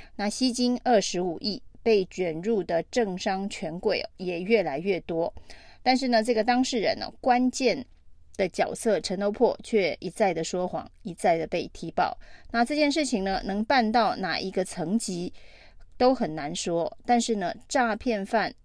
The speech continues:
所骗走的二十五亿哦，要再吐出来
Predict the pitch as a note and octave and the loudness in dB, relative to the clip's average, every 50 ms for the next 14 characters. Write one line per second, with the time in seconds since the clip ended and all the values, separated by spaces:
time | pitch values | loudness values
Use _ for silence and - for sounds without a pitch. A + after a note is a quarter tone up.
0 | _ _ - _ - - - - - F#3 F3+ D#3 - - - - - - - D4+ | _ _ -20 _ -14 -12 -12 -6 -4 -2 -2 -2 -2 -4 -8 -12 -12 -2 2 2
1 | A#3+ F#3 E3 D#3 - - D3+ - - D#3 - - - - - - - - - - | 2 2 0 -6 -4 -4 -4 -4 -4 -6 -4 -4 -4 -4 -8 -16 -16 -16 -18 -20
2 | - - - C4 A#3+ F#3+ - - F#3+ F#3+ G3 E3+ E3 - - G#3+ F#3 C#3+ - - | -16 0 4 4 4 4 4 0 -2 -2 -2 -2 -4 -6 -6 -6 -4 -4 -6 -8
3 | - - - G#3+ G3+ G3+ - A3+ G3 E3+ - - - B3+ F#3+ E3+ - F#3 E3+ F3 | -10 -4 -2 0 0 2 2 2 0 0 -2 -4 -2 -2 -2 -2 -4 -6 -4 -4
4 | - B1+ - | -4 -4 -6